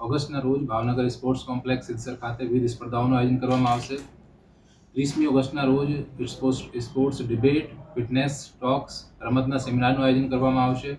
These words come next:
ત્રીસ ઓગસ્ટના રોજ ખાસ કર જે પોલીસ વિભાગ છે, એમના દ્વારા લીડ લઈને સ્પોર્ટ્સ કોમ્પ્લેક્સ ખાતે વિવિધ રમતોનું આયોજન કરવામાં આવશે, જેમાં તમામ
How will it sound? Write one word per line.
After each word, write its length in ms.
ત્રીસ 240
ઓગસ્ટના 280
રોજ 240
ખાસ 220
કર 140
જે 440
પોલીસ 240
વિભાગ 300
છે, 80
એમના 360
દ્વારા 500
લીડ 240
લઈને 460
સ્પોર્ટ્સ 320
કોમ્પ્લેક્સ 420
ખાતે 420
વિવિધ 240
રમતોનું 420
આયોજન 220
કરવામાં 380
આવશે, 280
જેમાં 360
તમામ 380